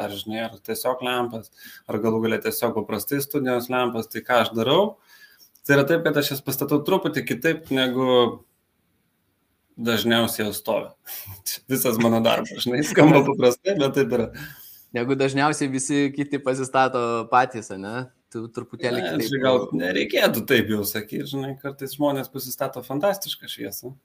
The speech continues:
Speaker 2: Aha. Ne, tai aš ne-, nenuvertinu, bet, e, o,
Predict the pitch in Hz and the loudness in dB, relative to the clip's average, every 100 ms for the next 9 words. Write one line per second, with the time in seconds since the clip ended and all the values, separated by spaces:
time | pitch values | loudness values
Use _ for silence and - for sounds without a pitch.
0 | - 107 110 - _ _ _ 196 175 135 | -12 -10 -12 -16 _ _ _ 0 0 2
1 | 135 151 143 147 139 131 156 180 - 113 | -2 -2 -2 -2 -4 0 0 0 -4 -12
2 | 110 110 113 120 117 113 - _ _ _ | -10 -10 -10 -6 -6 -6 -10 _ _ _
3 | _ 110 | _ -8